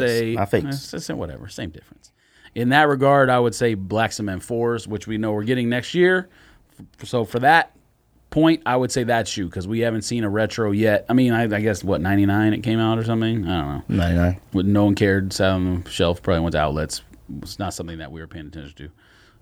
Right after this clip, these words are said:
Speaker 1: to. Um, so in that regard, I would say those. But if you're talking about all-time shoes that have never retroed,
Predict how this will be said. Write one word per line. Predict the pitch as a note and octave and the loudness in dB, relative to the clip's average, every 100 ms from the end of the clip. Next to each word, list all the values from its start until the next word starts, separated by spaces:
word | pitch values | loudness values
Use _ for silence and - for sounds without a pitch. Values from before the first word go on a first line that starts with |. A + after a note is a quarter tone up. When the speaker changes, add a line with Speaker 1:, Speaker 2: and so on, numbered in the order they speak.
| _ | _
Speaker 1:
to. | G2 | 2
Um, | G2 F#2 F2 | 6 6 4
so | F2 G2+ | 4 2
in | - G#2+ A2 | 2 0 0
that | E3 F3+ | 2 2
regard, | D#3+ D3+ D3+ | 2 4 4
I | C#3+ | 4
would | C#3 | 0
say | A#2+ | 0
those. | B2+ C3+ C3+ B2 | 0 0 0 -2
But | G#2+ B2 G#2+ | -2 -4 -2
if | G#2+ | -2
you're | D3 | 0
talking | C#3+ C#3+ B2 | 2 2 2
about | A#2+ G#2+ - | 0 -2 0
all-time | A#2 B2 B2 B2+ B2+ A#2+ | 0 0 -2 -4 -4 -6
shoes | - C3 A#2+ | -4 -4 -4
that | G#2+ | -4
have | G2 G#2+ | -4 -4
never | G2 G2 C3 D3 C#3 D3+ | -2 -2 4 4 6 4
retroed, | C#3 D3+ D3+ F3 F3+ G3 | 6 4 4 4 4 2